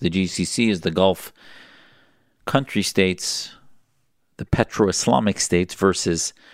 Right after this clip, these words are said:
Jordan, Egypt,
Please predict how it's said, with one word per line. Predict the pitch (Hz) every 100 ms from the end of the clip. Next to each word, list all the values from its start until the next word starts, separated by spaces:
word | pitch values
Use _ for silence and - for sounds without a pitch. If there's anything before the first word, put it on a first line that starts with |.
| - - _ -
Jordan, | 87 85 80 78 78 76 - - _ _ _ _ -
Egypt, | - 82 - 71 - -